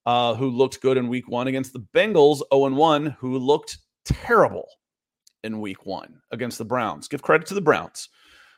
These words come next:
Um, but the Bengals look terrible. The, still, Cincinnati's a three-point favorite in this one. Ravens at Bengals. Do we have as much faith,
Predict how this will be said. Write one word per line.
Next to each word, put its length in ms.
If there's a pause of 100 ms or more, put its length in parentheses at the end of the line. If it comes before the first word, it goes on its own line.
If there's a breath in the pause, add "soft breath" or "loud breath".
(140 soft breath)
Um, 460
but 80
the 80
Bengals 260
look 140
terrible. 300
The, 120 (220)
still, 640 (1200 soft breath)
Cincinnati's 580
a 60
three-point 720
favorite 400
in 60
this 220
one. 380 (280)
Ravens 580 (340)
at 280
Bengals. 720 (880)
Do 120
we 100
have 320
as 180
much 280
faith, 760